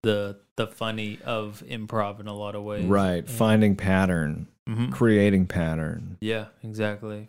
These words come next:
Speaker 1: Finding out what's funny about a scene,
Speaker 2: Yeah.
Speaker 1: really trying to dig into that rather than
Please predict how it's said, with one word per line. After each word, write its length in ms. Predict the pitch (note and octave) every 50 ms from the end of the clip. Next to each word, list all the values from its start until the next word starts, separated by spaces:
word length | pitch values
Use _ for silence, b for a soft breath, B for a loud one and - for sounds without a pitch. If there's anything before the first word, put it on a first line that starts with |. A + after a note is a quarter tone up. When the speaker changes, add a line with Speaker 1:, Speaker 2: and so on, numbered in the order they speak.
| _
Speaker 1:
Finding 320 | - A2 G#2+ A2 A2 G#2+ G#2+
out 140 | G#2+ A#2 A#2
what's 220 | A2 G#2+ G#2 -
funny 300 | - - G#2+ G#2+ A2 G#2+
about 200 | G#2+ G#2 G#2+ G#2
a 80 | G#2 G#2
scene, 400 | - - - A2 G#2+ G#2+ G#2 G2+ G2+ G2+ G#2+
Speaker 2:
Yeah. 160 | G2+ F#2+ F2+
Speaker 1:
really 160 | E2+ E2 E2+
trying 220 | E2 - A#2 A2 G#2+
to 80 | G#2
dig 260 | G2+ G2+ G#2+ G#2+ G2+ G#2+
into 280 | G#2+ G#2 G#2 A2+ G#2+
that 220 | G#2 G#2 G#2 A2 A2
rather 280 | G#2+ G#2 G#2 G#2+ G#2+
than 400 | G#2 G#2+ G#2 G#2 G#2 G#2 G#2 A#2